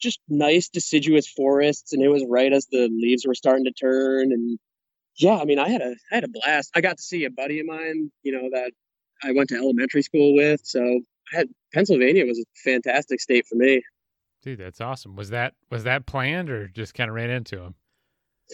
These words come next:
Speaker 1: No, no, it was planned. I
Speaker 2: Okay.
Speaker 1: called him.
Speaker 2: <laughs>
Speaker 1: <laughs> Yeah.
Speaker 2: That would have been amazing. <laughs>
Speaker 1: That would have been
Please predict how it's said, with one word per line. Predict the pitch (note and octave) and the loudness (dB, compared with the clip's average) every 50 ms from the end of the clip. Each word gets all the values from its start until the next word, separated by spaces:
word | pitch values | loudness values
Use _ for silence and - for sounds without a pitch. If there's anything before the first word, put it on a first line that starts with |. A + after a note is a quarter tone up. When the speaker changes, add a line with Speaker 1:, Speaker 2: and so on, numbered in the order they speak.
| - - - | -20 -12 0
Speaker 1:
No, | - F#3+ A#3+ B3+ B3 A#3 G#3+ | 2 4 4 4 2 -4 -4
no, | G#3 F#3+ G3 F3+ D#3 | -6 -6 -6 -4 -4
it | D#3+ F3+ | -4 -4
was | F3 - | -6 -8
planned. | _ - C#3+ C#3+ D3 D3 C#3 C#3 | _ -10 -8 -6 -6 -6 -6 -6
I | C#3+ C#3+ | -8 -8
Speaker 2:
Okay. | - | -6
Speaker 1:
called | - D3+ D3+ D3 C3+ D3 | -6 -6 -6 -6 -4 -4
him. | D3 C#3+ C#3+ - - _ - | -4 -4 -4 -6 -10 _ -20
Speaker 2:
<laughs> | - - - - _ | -20 -20 -20 -20 _
Speaker 1:
<laughs> | - _ - - | -20 _ -12 -6
Yeah. | - - - F#3+ G#3+ F#3 - E3 B2+ B2 - | -6 -2 2 2 4 4 2 2 -2 -8 -10
Speaker 2:
That | C#3+ C#3+ | -8 -6
would | C#3 E3 | -6 -6
have | D3+ | -4
been | B2+ C3 A2 G#2 | -4 -6 -6 -6
amazing. | G2 G2+ A#2 B2+ A#2+ - - B2+ - _ _ | -12 -10 -10 -10 -10 -10 -14 -16 -18 _ _
<laughs> | F3 G#3 A3+ A3+ - - - - - E3 - - | -18 -10 -8 -8 -10 -10 -12 -10 -8 -8 -2 0
Speaker 1:
That | G3+ B3 | 2 2
would | C#4+ B3+ | 2 0
have | F#3 | -2
been | D3 | -8